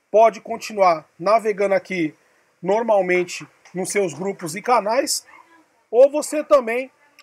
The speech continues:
pode continuar fazendo suas navegações normalmente aqui no seu iPhone, tá? Não precisa necessariamente você ficar aqui esperando que o torrent seja baixado.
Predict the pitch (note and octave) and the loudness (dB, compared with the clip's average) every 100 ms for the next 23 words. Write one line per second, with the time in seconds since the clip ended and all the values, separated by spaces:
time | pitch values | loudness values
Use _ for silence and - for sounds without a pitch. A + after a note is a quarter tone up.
0 | _ A#3+ G#3 A#3 B3 A#3+ A3+ A3+ A#3 G#3 | _ 0 0 -2 -6 -2 -2 0 -2 -8
1 | A#3 - A3+ A3+ G#3+ A3 A3 G#3+ A3+ - | -8 -2 -2 -2 -4 0 0 0 -6 -8
2 | _ _ _ F3 G#3+ B3 A#3+ G3+ G#3 - | _ _ _ -4 0 0 0 -2 -6 -8
3 | G#3 G3 G#3+ G#3 G#3+ G#3+ - G3+ G#3 - | -10 -10 -10 -8 -4 -4 -6 -4 -4 -4
4 | F#3+ F3 C#3 _ D#3+ F3+ G3 _ _ - | -2 -2 -2 _ -2 0 -2 _ _ -4
5 | F#3+ - A#3 - A3+ G#3+ G#3+ - A#3+ A3+ | -4 -2 -8 -8 -2 -2 -2 -6 -2 2
6 | G#3+ E3 F#3+ A#3 - _ _ - F3+ F3 | 2 0 -2 -6 -14 _ _ -6 -4 -4
7 | G3 F#3+ G3 F3+ - G3+ A3+ _ _ _ | -10 -6 -2 -2 -4 -10 -10 _ _ _
8 | G3+ G3 - G#3+ G#3 G#3+ A3+ G#3+ G#3 G#3 | -10 -10 0 0 0 -6 -10 -6 -2 0
9 | G#3+ - A#3 G#3+ G3 G3+ G#3+ G#3 G3+ E3 | -2 -8 -6 -4 -2 -2 -2 -4 -6 -6
10 | C#3 | -6